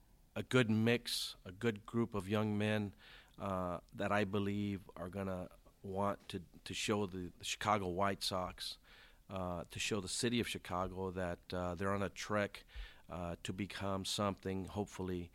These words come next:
in the near future that is, uh, a club to be reckoned with, that will be out there to compete on a daily basis, to give you an,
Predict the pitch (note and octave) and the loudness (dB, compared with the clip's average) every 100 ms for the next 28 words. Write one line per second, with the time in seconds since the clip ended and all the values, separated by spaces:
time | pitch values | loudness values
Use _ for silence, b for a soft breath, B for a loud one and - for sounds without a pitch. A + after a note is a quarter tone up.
0 | b b b - F#2+ F#2 G#2 G#2 - G#2+ | b b b -6 -2 2 2 2 0 -2
1 | G2 - F#2 E2+ F2 F2 F2 F2 E2 F2 | -2 -2 -4 -2 -4 -2 -4 -4 -4 -4
2 | E2+ - G2+ - G2+ - F#2 F#2+ F2+ F#2 | -6 -6 -8 -2 -2 0 -4 -2 0 -2
3 | G2 F2+ E2 F#2 F#2 F2 G2 F#2+ - G#2 | -2 -4 -4 -6 -6 -6 -4 -4 -4 0
4 | G2+ - G#2 G2 F#2 F2+ - G#2 F#2+ F#2 | 0 0 -4 -2 -4 -8 -4 -2 0 -2
5 | E2+ G2+ F#2 F#2 F2 F#2 - F2+ - F2 | -2 -4 -4 -6 -6 -6 -4 -6 -8 -4
6 | A2 G#2 G2+ | -4 -2 -2